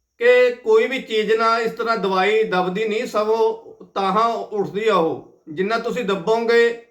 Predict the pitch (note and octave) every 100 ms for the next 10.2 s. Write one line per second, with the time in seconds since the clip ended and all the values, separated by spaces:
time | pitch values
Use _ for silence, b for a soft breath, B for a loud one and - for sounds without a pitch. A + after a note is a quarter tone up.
0 | _ - A3 A#3 A#3+ G3 F#3 A3+ A#3 A#3
1 | G#3+ A3 G#3+ F#3 F3+ F#3 G#3+ F3+ A#2 -
2 | _ _ _ _ _ _ _ _ _ _
3 | _ _ _ _ _ - G#3+ A#3+ F#3 G3
4 | G#3 G3+ A3+ G#3 G3 F#3+ G3 G3+ A3 A3
5 | G3+ - F#3 E3+ G3 A3 A3 G#3 A3 A3
6 | G#3+ G#3+ G#3+ A3 G3+ G#3+ - _ _ _
7 | _ C#3+ G3 A#3 B3 B3 A3 G#3+ - G3
8 | G3 F#3+ F#3 F#3 - A#3+ B3 A#3+ A#3+ A#3
9 | A3 G3+ A3 A3+ G3 F3+ E3+ A3+ F3 B2
10 | -